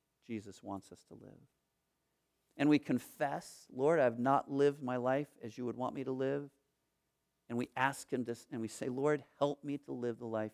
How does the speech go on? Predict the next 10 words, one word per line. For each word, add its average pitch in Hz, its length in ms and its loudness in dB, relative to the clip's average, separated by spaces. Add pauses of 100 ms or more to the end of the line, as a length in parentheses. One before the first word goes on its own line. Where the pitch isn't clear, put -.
you 117 120 -6
want 104 260 -10
me 101 120 -14
to - 160 -20
live. - 320 -20 (1500)
Help 92 140 2
me 127 140 -2
to 123 80 -2
truly 107 560 -4 (160)
sit - 420 -6